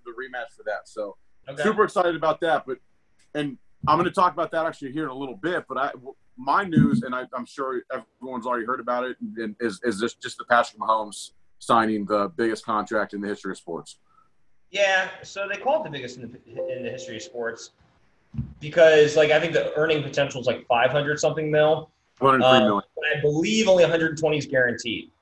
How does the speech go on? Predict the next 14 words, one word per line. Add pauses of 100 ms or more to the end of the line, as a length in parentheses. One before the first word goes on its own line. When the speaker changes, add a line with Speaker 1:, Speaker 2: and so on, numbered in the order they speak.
(380)
Speaker 1:
Hundred
forty. (520)
Speaker 2:
Hundred
forty.
Okay.
Speaker 1:
But
still. (260)
Speaker 2:
Mike
Trout
just
got
four
hundred
fifty